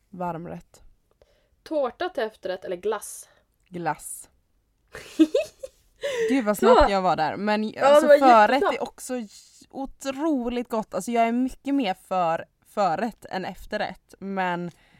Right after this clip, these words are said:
Speaker 1: varmrätt är väl det vanligaste, tänker jag, man tar. Alltså, jag, varmrätt är ändå liksom hu-, huvudskådespelaren.
Speaker 2: Ja, nej, men det är ju så. Alltså, jag tycker här uppe, då brukar det kunna vara lite så här,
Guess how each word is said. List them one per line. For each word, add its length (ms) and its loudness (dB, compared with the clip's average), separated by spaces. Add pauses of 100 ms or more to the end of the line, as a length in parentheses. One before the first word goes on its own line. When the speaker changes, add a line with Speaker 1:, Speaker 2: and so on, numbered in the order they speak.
(300)
Speaker 1:
varmrätt 920 0
är 100 -4
väl 120 -6
det 80 -8
vanligaste, 600 -10
tänker 300 -14
jag, 80 -12
man 140 -12
tar. 80 -14
Alltså, 220 -6
jag, 240 -4 (100)
varmrätt 640 -4
är 80 -8
ändå 220 -12
liksom 360 -12
hu-, 100 -12 (300)
huvudskådespelaren. 840 -12 (1000)
Speaker 2:
Ja, 380 -4
nej, 100 -4
men 100 -4
det 140 -10
är 140 -8
ju 60 -6
så. 100 -6
Alltså, 220 -6
jag 360 -2
tycker 380 -4 (220)
här 280 0
uppe, 460 -8
då 120 -2
brukar 260 -6
det 60 -8
kunna 220 -4
vara 240 0
lite 280 -2
så 60 -8
här, 300 -4